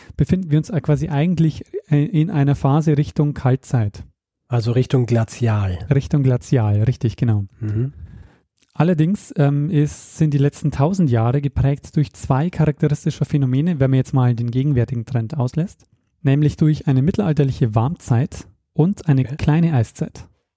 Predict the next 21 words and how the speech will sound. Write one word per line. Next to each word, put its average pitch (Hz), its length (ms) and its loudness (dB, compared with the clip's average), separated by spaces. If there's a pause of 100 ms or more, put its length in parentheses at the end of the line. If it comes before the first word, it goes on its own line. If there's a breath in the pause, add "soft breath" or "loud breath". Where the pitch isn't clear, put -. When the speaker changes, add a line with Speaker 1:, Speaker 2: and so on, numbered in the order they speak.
(680)
Speaker 2:
Eine - 260 -4
kleine 120 360 -2
Eiszeit? 135 240 -2
Speaker 1:
Eine 135 140 0
kleine 135 340 2
Eiszeit. - 480 -6 (340)
Ähm, 135 540 0
zunächst 170 280 0
mal 180 120 4
zur 170 120 0
mittelalterlichen 143 1000 0
Warmzeit. 117 680 -2
Die 147 120 2
nennt 160 200 2
sich 165 200 -4
auch 143 200 0
mittelalterliche 143 800 0
Klima-An-, 139 840 0
äh, 131 300 0
ähm, 110 300 -2
Klimaanomalie. 127 920 0